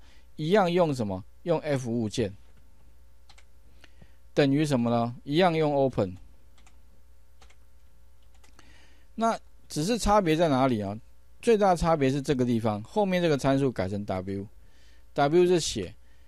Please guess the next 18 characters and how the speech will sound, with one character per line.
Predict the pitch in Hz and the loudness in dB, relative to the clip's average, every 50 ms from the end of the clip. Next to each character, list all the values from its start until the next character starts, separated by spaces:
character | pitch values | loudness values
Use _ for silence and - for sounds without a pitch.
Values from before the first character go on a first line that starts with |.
| - - - - | -20 -20 -20 -18
写 | - - - 160 147 | -14 -8 0 2 2
到 | 156 208 240 | 4 4 2
哪 | 226 180 165 165 180 | 2 4 4 2 4
里？ | 170 151 131 | 4 4 2
你 | 127 | 2
跟 | 123 156 | 2 2
他 | 165 160 | 2 4
讲 | 143 127 117 | 2 2 0
说， | 123 131 | 0 2
哦， | 170 175 185 180 | 2 4 4 6
我 | 156 147 | 6 6
要 | 180 190 | 6 4
产 | 180 - 147 113 113 | 2 2 -2 -2 -2
生 | 127 151 160 | 0 0 0
一 | 156 | 0
个 | 143 135 | 0 0
新 | 127 - - 156 156 160 156 151 | 0 -2 -4 -2 -2 -2 -2 0
的， | 139 139 127 110 107 | 2 2 2 2 0